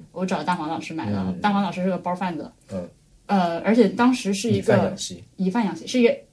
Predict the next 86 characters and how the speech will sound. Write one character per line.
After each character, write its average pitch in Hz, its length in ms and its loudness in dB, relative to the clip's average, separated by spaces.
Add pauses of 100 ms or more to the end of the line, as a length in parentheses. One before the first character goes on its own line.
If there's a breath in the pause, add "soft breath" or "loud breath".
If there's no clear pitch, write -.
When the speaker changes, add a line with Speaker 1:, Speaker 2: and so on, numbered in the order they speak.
(140)
Speaker 1:
limited 254 520 4
edition， 208 300 2
就 185 60 -4
是 185 120 -2
纯 196 380 -2
白 - 240 -4
的， 120 180 -8
Speaker 2:
嗯。 185 160 -6
Speaker 1:
它 - 160 -6
连 185 180 0
那 202 60 0
个 196 60 2
背 220 220 0
带 220 160 0
都 175 120 -6
是 180 80 -12
白 - 240 -14
的， 135 280 -10
Speaker 2:
嗯。 - 60 -12 (220 loud breath)
Speaker 1:
标 220 160 2
签 226 160 -2
儿 208 60 0
什 190 100 -4
么 165 140 -4
都 196 100 0
是 196 80 0
白 196 260 -6
的。 117 200 -10 (640 soft breath)
那 381 200 4
个 226 80 4
包 180 300 2
我 170 160 0
背 196 180 2
出 214 140 -2
去， 202 180 -2
就 214 140 2
有 214 80 4
很 196 180 0
多 196 140 0
人 190 100 2
问 196 100 2
我 180 120 0
，“你 156 40 -8
这 175 60 -4
包 190 140 0
为 202 100 2
啥 175 120 -4
这 170 80 -2
么 170 100 -2
脏？” 175 400 -6
因 220 80 -2
为 233 80 2
它， 254 340 2 (340 loud breath)
它 294 120 2
虽 294 120 -2
然 262 120 6
是 262 80 4
纯 190 220 0
白， 175 160 0
但 208 120 2
是 220 80 2
因 226 100 0
为 220 60 0
是 208 80 0
旧 233 180 2
卡 - 160 -8
车 202 140 -4
篷 165 180 -6
布， 180 180 -4
所 196 120 -2
以 190 60 2
上 220 120 -4
面 190 120 0
有 185 60 0
很 175 140 -6
多 165 120 -4
使 - 240 -8
用 175 160 -6
的 160 80 -8
痕 160 200 -10
迹， 165 180 -16
就 180 100 -8
看 202 200 0
着 190 100 2
反 262 180 -10
正 - 120 -8